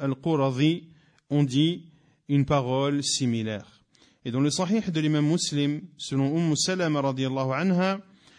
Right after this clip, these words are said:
le prophète sallallahu alayhi wa sallam a dit, lorsque vous voyez le croissant de lune de Dhul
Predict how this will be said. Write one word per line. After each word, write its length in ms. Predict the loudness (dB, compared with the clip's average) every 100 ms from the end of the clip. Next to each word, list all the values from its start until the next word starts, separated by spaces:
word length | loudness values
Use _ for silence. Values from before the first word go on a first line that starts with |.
| -16
le 80 | -8
prophète 380 | -4 -4 -2 -2
sallallahu 540 | -2 -2 -2 0 0
alayhi 180 | 0 -2
wa 60 | -6
sallam 260 | -10 -10
a 80 | -10
dit, 220 | -12 -18 -20 _ _ _ _
lorsque 380 | -4 -2 -2 -4
vous 240 | -4 -2 -2
voyez 640 | 0 0 0 -2 -4 -6 -14 _
le 160 | -6 -6
croissant 640 | -6 -6 -4 -4 -4 -2
de 180 | -2 -2
lune 460 | -2 0 0 2 0
de 160 | 0
Dhul 260 | 0 0 0